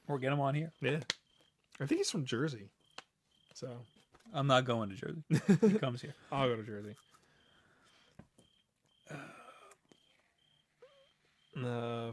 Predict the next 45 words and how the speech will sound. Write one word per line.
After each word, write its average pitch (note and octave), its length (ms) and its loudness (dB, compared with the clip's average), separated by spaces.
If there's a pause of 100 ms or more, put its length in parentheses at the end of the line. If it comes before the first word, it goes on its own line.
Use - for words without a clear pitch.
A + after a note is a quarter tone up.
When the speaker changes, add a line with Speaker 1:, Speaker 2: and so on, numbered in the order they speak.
(120)
Speaker 2:
Will, C#3+ 460 10 (340)
have C#3+ 280 4
any C#3+ 180 6
opin-, C#3+ 320 0 (200)
have C3+ 180 2
you C3+ 100 2
read C#3+ 180 6
any C#3 280 4
of C3 300 4
Miss B2+ 180 0
Marvel, C#3 340 6
Kamala B2 300 -2
Khan? D3 280 4
If C3 120 0
so, C#3 200 4
your B2+ 200 2
opinions. D#3+ 520 2 (460)
Um, C3 440 8
I've D3 160 6
read A3 120 12
a G#3 40 12
little G#3 200 12
bit F#3+ 280 12
of D#3+ 180 10
her D#3+ 260 12
s-, - 160 2
original D3+ 380 8
series. D3 760 4 (480)
That D3+ 160 12
was D#3 160 12
very C#3 180 8
good. C3 200 6
That C3+ 80 10
was C3 120 6
a C3 60 6
lot B2+ 180 10
of A#2+ 60 2
fun. A#2 540 0
Um, A#2 540 2 (680)
don't D3 260 8
know C#3+ 160 8
where C3 240 6
she's B2 260 -2
at A#2 220 0
now, C3 420 4